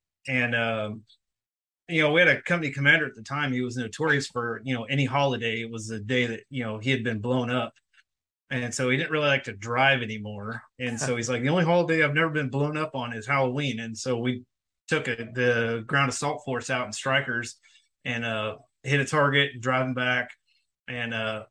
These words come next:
his truck gets popped. And, um, you know, it was a ca-, what we call a catastrophic vehicle kill. So it's a Stryker, but it had a hole penetration,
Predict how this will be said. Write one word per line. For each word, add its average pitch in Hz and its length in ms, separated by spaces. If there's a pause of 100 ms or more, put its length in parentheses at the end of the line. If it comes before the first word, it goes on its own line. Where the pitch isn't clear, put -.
(440)
his 151 280
truck 139 260
gets 131 200
popped. 131 420 (1000)
And, 117 280
um, 110 460 (320)
you 143 120
know, 123 60
it - 20
was 117 120
a 131 60
ca-, - 180
what 160 160
we 143 100
call 139 200
a 127 40
catastrophic 131 680
vehicle 123 380
kill. 117 280
So 123 180
it's 110 100
a 117 60
Stryker, 147 440
but 120 140
it 113 60
had 135 120
a 113 60
hole 135 220
penetration, 113 720